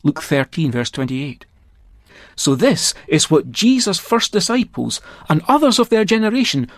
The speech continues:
were already looking ahead to. Believers in Israel and outside of Israel, by which I now mean Christian believers, will possess in fullest measure that same hope. As far as God's promises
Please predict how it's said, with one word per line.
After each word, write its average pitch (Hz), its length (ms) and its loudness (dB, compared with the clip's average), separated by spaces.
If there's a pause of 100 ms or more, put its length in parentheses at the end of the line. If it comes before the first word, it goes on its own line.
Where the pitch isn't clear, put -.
were 151 160 2
already 151 480 4
looking 190 300 0
ahead 185 380 -2
to. 110 200 -10 (760)
Believers 175 580 6
in 196 100 2
Israel 123 440 -2 (580)
and 185 260 2
outside 240 440 2
of 190 100 2
Israel, 110 460 0 (360)
by 120 120 -2
which 170 240 -2
I 131 120 -2
now 156 160 4
mean 165 240 4
Christian - 480 -2
believers, 127 560 0 (400)
will 233 320 4
possess 233 640 0 (220)
in 156 180 6
fullest 294 500 2
measure 226 440 2 (160)
that 151 260 -2
same 170 360 4
hope. - 360 0 (800)
As - 160 -4
far 180 280 0
as 170 120 2
God's 165 260 0
promises 185 680 -4